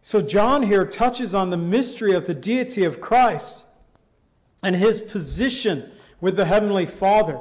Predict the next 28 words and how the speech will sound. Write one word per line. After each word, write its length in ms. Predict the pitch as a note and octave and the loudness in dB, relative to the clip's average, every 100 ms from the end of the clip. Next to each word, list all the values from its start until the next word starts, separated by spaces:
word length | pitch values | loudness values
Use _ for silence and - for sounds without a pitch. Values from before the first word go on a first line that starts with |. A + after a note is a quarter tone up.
| - - _ _ _ _ _ - | -12 -20 _ _ _ _ _ -12
John 460 | C3 G3+ G3+ F3+ E3+ | 0 2 2 0 2
one 240 | G#3+ A3+ | 2 2
fifteen 560 | A3 A3+ G#3+ - A#3+ G#3+ | 2 2 2 0 0 0
says, 340 | - F3+ B2+ | 0 -2 -2
"John 340 | - G3+ A3+ | 0 2 2
bore 200 | F3 G3+ | 2 2
witness 500 | F#3 F#3 B3+ C4+ G#3 | 4 4 2 2 0
of 160 | G3 F3 | -2 -2
him, 220 | F#3+ E3+ | -2 -4
saying, 640 | - A3+ A3 F3+ D#3+ C3+ - | -2 0 2 0 -4 -10 0
'This 460 | G#3 A#3+ - - - - - - | 4 4 2 -4 -12 -20 -20 -12
was 380 | D#3 F3+ F3 - | 0 0 0 -4
he 400 | - A3+ A#3+ B3 | -2 2 4 4
of 160 | E3+ | 2
whom 300 | - G#3 A3+ | 0 0 2
it 120 | G#3+ | 2
is 260 | F3 D#3+ - | 2 -2 -2
said, 480 | - G#3 A3 A3 - - - - | 4 6 6 4 -4 -14 -18 -10
"He 120 | - | -4
comes 320 | F3+ G#3+ F#3 E3+ | 2 2 2 2
after 340 | G3 A#3 G#3+ | 2 2 0
me, 200 | F#3 F3 | 0 0
though 220 | E3 F#3 | 4 4
he 80 | F#3 | 4
is 120 | F3 | 0
preferred 540 | - F3+ - G3+ F#3+ D#3+ | -6 -8 -2 2 2 2
before 440 | E3 - G3 G#3 | -4 0 2 2
me, 360 | F3+ D3+ B2 | 2 0 -2